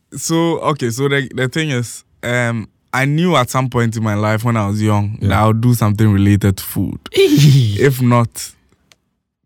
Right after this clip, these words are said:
Speaker 1: cook, own a restaurant, um,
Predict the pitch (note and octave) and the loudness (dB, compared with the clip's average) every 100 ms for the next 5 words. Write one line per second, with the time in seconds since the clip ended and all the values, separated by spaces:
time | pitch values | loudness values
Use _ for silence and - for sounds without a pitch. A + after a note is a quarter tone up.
0 | _ - B2 A#2 - - _ _ _ _ | _ -4 -4 -4 -10 -20 _ _ _ _
1 | _ _ _ A#2 A#2+ A2 G2 G#2 - G#2+ | _ _ _ -4 -2 -2 -2 -4 -6 -6
2 | G2+ G2 G2 - - - G#2 F#2+ F#2+ F#2+ | -4 -4 -6 -10 -16 -8 -4 -4 -4 -8
3 | F#2+ | -10